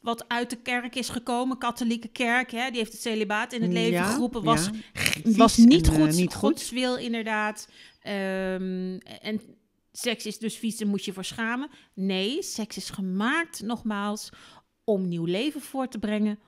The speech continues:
Speaker 1: Want dat is een wonder. En nogmaals, het is de kers op de taart van je relatie. Want het brengt die diepere laag van verbinding bij koppels.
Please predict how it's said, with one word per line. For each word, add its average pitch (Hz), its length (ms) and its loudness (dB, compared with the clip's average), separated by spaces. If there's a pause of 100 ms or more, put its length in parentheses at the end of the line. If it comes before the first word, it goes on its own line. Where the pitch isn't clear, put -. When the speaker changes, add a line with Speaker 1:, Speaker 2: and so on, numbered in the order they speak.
(220)
Speaker 1:
Want 175 160 -8
dat 160 120 -14
is 202 120 -4
een 285 180 2
wonder. 302 440 0 (300)
En 320 200 -4
nogmaals, 254 520 -4
het - 120 -20
is - 200 -14 (120)
de 175 100 -10
kers 269 520 -8 (120)
op 214 180 -10
de 190 140 -10
taart 214 380 -6 (260)
van 180 220 -2
je 175 240 -6 (140)
relatie. 175 800 -8
Want - 180 -8
het - 200 -16
brengt 208 280 -2
die 190 160 -8
diepere 202 360 -6
laag 185 300 -6
van 190 200 -8
verbinding 185 640 0 (260)
bij 175 240 -6 (140)
koppels. 190 600 -6